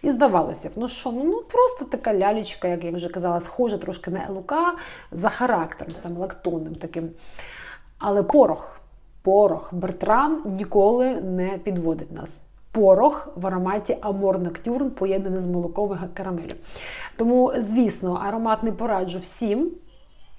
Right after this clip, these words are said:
але пораджу тим, хто любить класні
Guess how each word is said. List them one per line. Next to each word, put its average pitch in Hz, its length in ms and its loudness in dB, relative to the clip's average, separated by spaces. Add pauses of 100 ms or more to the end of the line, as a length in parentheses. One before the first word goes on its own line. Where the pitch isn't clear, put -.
(300)
але 202 360 2
пораджу 175 580 -2
тим, 226 420 -4
хто 220 500 2
любить 220 500 -2
класні 214 800 -2